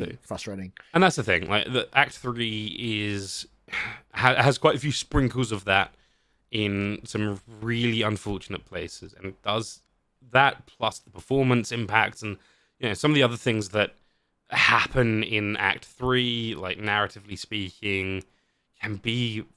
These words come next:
Speaker 1: really frustrating to deal with, and it's such a shame because it, that's, like, one of the, one of the only, like, tarnishes on an otherwise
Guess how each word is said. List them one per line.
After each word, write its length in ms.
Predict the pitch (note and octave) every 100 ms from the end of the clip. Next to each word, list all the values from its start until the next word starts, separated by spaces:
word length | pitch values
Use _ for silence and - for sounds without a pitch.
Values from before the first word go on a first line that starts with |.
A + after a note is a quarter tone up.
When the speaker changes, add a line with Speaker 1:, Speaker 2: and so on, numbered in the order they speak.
| _ -
Speaker 1:
really 360 | A2+ A#2+ A2+
frustrating 960 | - - G2+ F#2+ - A2 F#2 F2+ F2+ F2
to 360 | - _ _ -
deal 140 | G#2
with, 100 | F#2+
and 100 | G#2+
it's 160 | G#2+ -
such 280 | - B2+ C#3
a 40 |
shame 420 | - - D#3 A2
because 280 | G2 - G#2+
it, 100 | A#2 - _ -
that's, 220 | C3+ -
like, 180 | B2+ B2+
one 300 | C3+ C3+ C#3
of 100 | B2+
the, 180 | D3+ - _ _ C3 - C3+ _ _ _ _ _ _ _ _ _ _ _ _ _ _ _ _ _ _
one 240 | C3+ D3
of 80 | C#3
the 140 | C3+
only, 200 | C3+ C#3
like, 360 | C3 A#2+ - - -
tarnishes 800 | - B2+ A#2+ A2+ - A2 G2 -
on 300 | G#2+ G2+ G2+
an 140 | G2+
otherwise 680 | A2 G#2+ G2+ F#2+ F#2 F#2 F2